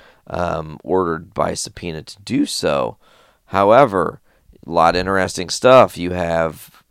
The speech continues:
people really realizing that Trump is doing something wrong, and people who are career officials who've worked for the Bush administrations, uh, and worked for the Obama administration and the Clinton administrations,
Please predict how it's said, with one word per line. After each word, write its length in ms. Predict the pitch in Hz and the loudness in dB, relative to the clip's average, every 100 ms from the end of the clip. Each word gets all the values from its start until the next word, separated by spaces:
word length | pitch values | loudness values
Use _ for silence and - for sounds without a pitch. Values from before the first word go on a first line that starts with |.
| - | -12
people 600 | 110 127 135 143 127 120 - _ - | -8 -4 2 4 2 0 -14 _ -8
really 380 | 110 139 165 165 | 0 2 4 4
realizing 640 | 151 143 127 113 98 95 | 4 8 8 8 4 -6
that 120 | 85 | -6
Trump 300 | - 113 113 | 0 2 2
is 120 | 101 | -2
doing 220 | 107 101 | -2 -2
something 380 | 90 101 92 90 | -2 -4 -4 -6
wrong, 320 | 92 92 92 | 0 0 0
and 260 | 85 85 - | -4 -12 -8
people 360 | 120 110 113 110 | -4 0 0 2
who 180 | 107 | 2
are 140 | 101 87 | 2 0
career 560 | - 98 98 107 110 | -4 -4 0 2 2
officials 580 | 90 104 104 101 90 90 - - _ | 0 0 -2 -2 -4 -6 -14 -20 _
who've 260 | - 120 95 | 0 0 4
worked 240 | 110 98 | 4 4
for 140 | - 98 | -2 -4
the 100 | 95 | 2
Bush 300 | 120 131 110 | 2 2 0
administrations, 1200 | 90 85 82 - 85 80 82 76 76 82 85 98 | -4 -6 -6 -4 -2 -4 -10 -12 -14 -14 -4 -2
uh, 1000 | 90 - - _ _ - - 87 85 - | -2 -6 -20 _ _ -12 -6 -2 -2 -2
and 200 | 90 98 | -4 -2
worked 200 | 98 - | -4 -4
for 140 | 101 | -6
the 120 | 95 | -2
Obama 340 | 104 107 113 107 | 4 6 6 6
administration 680 | 92 92 87 92 82 - | 2 -4 -4 -4 -4 -6
and 80 | 90 | -10
the 60 | 90 | -6
Clinton 440 | - 123 117 101 | -2 -2 -2 -4
administrations, 1000 | 90 82 85 87 - 76 76 76 67 - | -4 -6 -8 -6 -4 -4 -6 -12 -16 -20